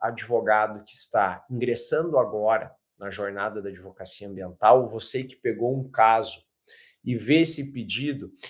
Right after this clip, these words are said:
é de que não, não, não estou aqui a querer falar mal da parte que ingressa com essa ação e faz o pedido, porque ela tem uma base, uma súmula pra,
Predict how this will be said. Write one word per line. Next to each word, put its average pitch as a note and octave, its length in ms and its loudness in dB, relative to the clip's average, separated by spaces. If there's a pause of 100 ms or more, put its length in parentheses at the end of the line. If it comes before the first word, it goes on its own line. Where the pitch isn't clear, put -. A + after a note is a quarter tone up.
(120)
é E3 160 10
de E3 160 0 (400)
que E3+ 120 -14
não, F3+ 360 6
não, G3 200 6
não G3 240 4
estou G#3+ 380 8
aqui G#3 320 6
a G3 180 2
querer E3+ 440 -4
falar E3 340 8
mal C#3+ 580 4
da A2+ 160 -2
parte B2 460 2
que - 80 -14
ingressa A#2 560 -4
com A#2+ 80 -6
essa A#2+ 240 -6
ação C3+ 320 -4
e D#3 60 -6
faz C#3 260 2
o C#3 100 -10
pedido, E3 360 -10
porque - 120 0
ela F#3 140 10
tem F#3 180 -2
uma F3 200 0
base, D3+ 400 4
uma F3 140 0
súmula E3 500 -2
pra, D#3 500 0